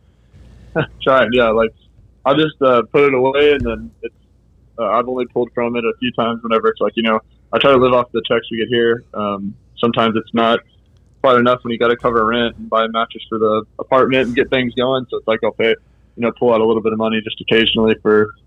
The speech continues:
for that kind of thing. But in the off season, um, usually I work out, and in the second half, like, in the evening, I'll work with kids or help coach team, and that's how I get my money then. So definitely try to not pull from it as much as possible.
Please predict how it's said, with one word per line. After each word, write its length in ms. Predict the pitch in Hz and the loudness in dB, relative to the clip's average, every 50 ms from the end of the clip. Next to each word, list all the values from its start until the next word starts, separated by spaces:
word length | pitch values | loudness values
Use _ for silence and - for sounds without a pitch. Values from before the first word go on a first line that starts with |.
| _ _ _ _ - - - - _ _ | _ _ _ _ -20 -20 -20 -20 _ _
for 120 | - 110 110 | 0 2 4
that 160 | 113 113 - | 4 2 2
kind 140 | - 117 107 | -2 -4 -4
of 80 | 104 - | -2 -2
thing. 280 | 110 113 113 113 113 | -2 0 0 0 -2
But 220 | 101 107 104 104 - - - - _ _ _ _ _ 127 | 0 2 2 2 0 -2 -12 -20 _ _ _ _ _ 0
in 100 | 127 123 | 2 4
the 80 | 117 | 4
off 200 | - 120 123 123 - | 4 4 2 0 0
season, 380 | 131 123 113 113 117 117 113 104 - 107 | 0 0 0 0 -2 -2 -2 -4 -4 -2
um, 360 | 110 110 107 101 101 104 107 - _ _ _ | -2 -2 -2 -2 -6 -8 -12 -16 _ _ _
usually 240 | - 120 117 117 113 | -4 -2 0 2 2
I 40 | 107 | 2
work 220 | 110 113 110 - 113 | 2 2 2 2 2
out, 180 | 113 113 110 - | 2 2 2 0
and 80 | 113 | -2
in 60 | 110 | -4
the 60 | 110 104 | -6 -4
second 260 | - 110 110 110 104 | -2 -4 -4 -2 -2
half, 200 | 110 110 110 - - | 0 0 0 0 -4
like, 100 | 107 - | -8 -8
in 80 | - 90 | -8 -4
the 40 | 87 | -4
evening, 280 | 117 110 110 110 104 104 | -2 -2 -2 -2 -2 -2
I'll 100 | 101 98 | -2 0
work 200 | 104 107 - - | 0 -2 0 2
with 160 | 110 107 104 - _ _ _ _ _ _ _ _ - | 0 0 0 0 _ _ _ _ _ _ _ _ -2
kids 240 | 113 110 110 101 107 | 2 2 2 2 0
or 60 | 107 | 0
help 160 | 107 107 - - | 0 0 -2 -2
coach 160 | - 110 107 - - | -2 -2 -2 -2 -4
team, 200 | - 107 107 104 104 | -2 -2 0 0 0
and 80 | 101 | -2
that's 140 | 101 104 - | -2 -4 -2
how 180 | - 104 98 98 | -2 0 0 0
I 20 | 95 95 - _ | -2 -4 -6 _
get 120 | - 110 85 | -4 -2 -2
my 80 | 92 | -2
money 280 | 101 101 101 95 98 98 | -2 -2 -2 -2 0 2
then. 240 | 104 107 107 104 104 - | 2 2 0 -2 -2 0
So 240 | - 208 208 208 - _ - - - - - - - - | 0 0 0 0 -4 _ -20 -20 -20 -20 -20 -20 -6 -2
definitely 420 | - 147 143 151 156 151 143 139 | -2 0 2 4 4 4 4 2
try 220 | 143 - 147 143 147 | 0 0 0 2 2
to 100 | 139 131 | 2 2
not 260 | 120 127 131 127 - - - _ _ _ | 2 0 0 0 -2 -4 -10 _ _ _
pull 140 | - 139 127 | -2 -2 -2
from 220 | - 131 120 117 117 | 0 -2 -2 -2 -2
it 40 | 110 | -4
as 60 | 107 | -2
much 140 | 120 117 117 | -2 -2 -4
as 160 | - - - _ | -4 -12 -8 _
possible. 500 | - 92 120 120 - 131 135 - - | -4 -4 -4 -6 -8 -6 -4 -4 -6